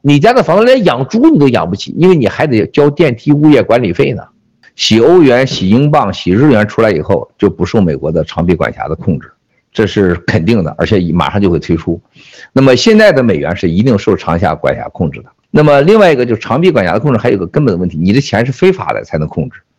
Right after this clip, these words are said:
你合法的它不能控制。还有一个我要告诉大家，到目前为止，美国有虚拟货币的美元资产，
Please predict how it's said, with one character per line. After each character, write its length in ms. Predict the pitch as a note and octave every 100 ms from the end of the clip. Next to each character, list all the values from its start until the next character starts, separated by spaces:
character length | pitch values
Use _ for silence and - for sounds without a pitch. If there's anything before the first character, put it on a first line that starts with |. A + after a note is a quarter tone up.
| _ -
你 100 | G3
合 160 | D#3+
法 180 | F3 D#2
的 60 | E2
它 60 |
不 180 | F#2 E3+
能 140 | G2+
控 180 | D#2 -
制。 100 | - _ _ _ _ _
还 200 | - F3
有 60 | G3+
一 40 |
个 60 | E3+
我 120 | B2
要 60 |
告 180 | A#2 C#3
诉 60 | G#2+
大 140 | G#2
家， 100 | F#2
到 160 | G2 D#3+
目 180 | G#3 D3
前 220 | A#2 C#3
为 120 | B2+
止， 180 | F2+ D2
美 300 | F#2+ A#2 E2
国 560 | - E2+ C3+ E3 - _ _ _ _ _
有 280 | C3+ C#3+ C3+
虚 360 | - - C#4+ C#4+
拟 160 | F3
货 220 | D#3+ E3+ D3+
币 180 | D3+
的 120 | B2 G2+
美 180 | G2
元 200 | D2 F2
资 180 | A2 C#3
产， 160 | A2+